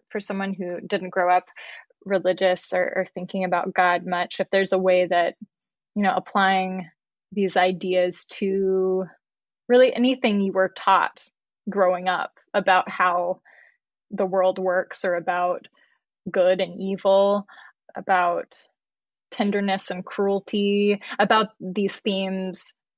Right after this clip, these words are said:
that run through a lot of religious stories and ideas but aren't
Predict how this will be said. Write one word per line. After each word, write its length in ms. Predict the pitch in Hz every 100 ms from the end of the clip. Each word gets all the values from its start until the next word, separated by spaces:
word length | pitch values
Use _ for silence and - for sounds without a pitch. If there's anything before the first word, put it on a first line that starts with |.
| _ _ _ _ _ -
that 180 | 196
run 260 | 196 202 196
through 580 | - 247 254 254 247 247
a 100 | 196
lot 220 | 185 180
of 260 | 170 170 175 - _ _ _ _
religious 520 | 208 196 175 151 180 -
stories 640 | - 190 185 180 180 175
and 80 | 180
ideas 540 | - 185 180 185 185
but 140 | 185 -
aren't 600 | 185 180 175 - - -